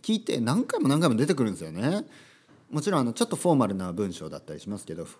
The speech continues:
ォーマルなね、内容の話だったりしますけど、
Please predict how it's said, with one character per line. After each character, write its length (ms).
ォ 140
ー 20
マ 100
ル 80
な 120
ね、 140
内 280
容 140
の 100
話 260
だ 80
っ 60
た 80
り 60
し 100
ま 80
す 80
け 80
ど、 240